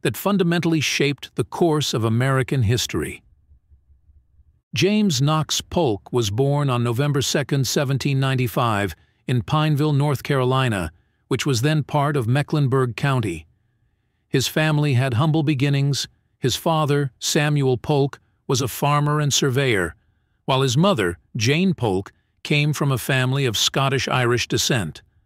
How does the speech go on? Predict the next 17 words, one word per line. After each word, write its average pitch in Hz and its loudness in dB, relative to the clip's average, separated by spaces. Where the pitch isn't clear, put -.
James 202 2
was 147 2
the 135 -2
eldest 135 2
of 113 -4
ten 147 0
children, 101 0
and 123 2
his 120 2
upbringing 135 0
was 127 0
shaped - 0
by 131 0
the 127 0
challenges 160 2
and 143 0
opportunities 127 0